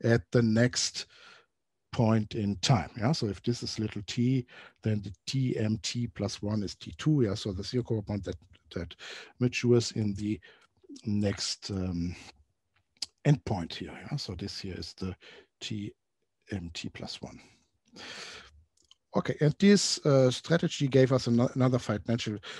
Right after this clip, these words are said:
product, which was some kind like a bank account, which accrues money, uh, but now discretized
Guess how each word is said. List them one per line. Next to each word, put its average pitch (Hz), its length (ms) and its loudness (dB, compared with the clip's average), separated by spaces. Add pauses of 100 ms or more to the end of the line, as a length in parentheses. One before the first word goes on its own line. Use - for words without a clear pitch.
(240)
product, 165 380 6
which 131 160 -2
was 127 160 4
some - 380 0
kind 120 320 2
like 110 340 0
a - 80 -4
bank 135 280 2
account, 120 640 2
which 104 240 -4
accrues 123 640 0
money, 147 440 4 (400)
uh, 127 100 6
but 127 220 6
now 120 160 6
discretized 120 960 0